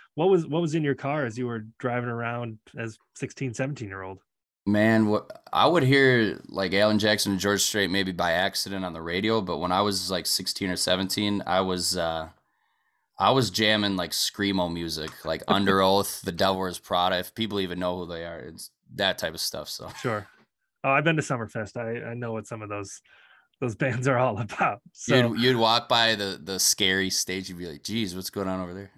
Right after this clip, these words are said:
Speaker 2: <laughs>
Speaker 1: But then at some point, just the, the twang of the country music just brought you back to the, the acoustic guitar?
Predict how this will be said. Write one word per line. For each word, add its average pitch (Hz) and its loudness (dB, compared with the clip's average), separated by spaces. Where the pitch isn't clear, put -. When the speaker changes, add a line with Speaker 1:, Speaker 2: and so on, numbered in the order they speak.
Speaker 2:
<laughs> - -16
Speaker 1:
But 151 4
then 160 4
at 143 -2
some 170 2
point, 151 -2
just - -4
the, 131 2
the 123 0
twang 139 0
of 135 2
the 123 0
country 135 -2
music 151 0
just 117 -6
brought 120 -4
you 120 -4
back 120 -6
to 123 0
the, 113 -4
the 113 -4
acoustic 139 -4
guitar? 185 -4